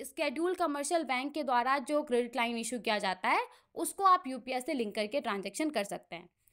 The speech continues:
ये हो गया हमारे पास। चलिए, आगे बढ़ते हैं, दूसरे क्वेश्चन को देखते हैं। तो ये है हमारा क्वेश्चन नंबर थ्री।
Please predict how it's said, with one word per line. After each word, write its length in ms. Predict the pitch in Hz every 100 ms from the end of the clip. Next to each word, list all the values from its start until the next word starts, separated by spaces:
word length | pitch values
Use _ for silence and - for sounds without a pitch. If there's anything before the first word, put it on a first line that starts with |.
| - -
ये 100 | 285
हो 140 | 330
गया 140 | 330 349
हमारे 260 | 320 302
पास। 320 | 330 381 494 - _ - _
चलिए, 180 | 339 339
आगे 220 | 359 359
बढ़ते 260 | 339 359 359
हैं, 220 | 370 415 -
दूसरे 240 | 269 349
क्वेश्चन 320 | 349 330 349 339
को 100 | 349
देखते 280 | 320 320
हैं। 160 | 339 440 - _ _ _ -
तो 40 |
ये 180 | 269 302
है 120 | 349
हमारा 300 | 349 320 330
क्वेश्चन 380 | 370 277 269 320
नंबर 240 | 311 339
थ्री। 360 | 392 240 208 -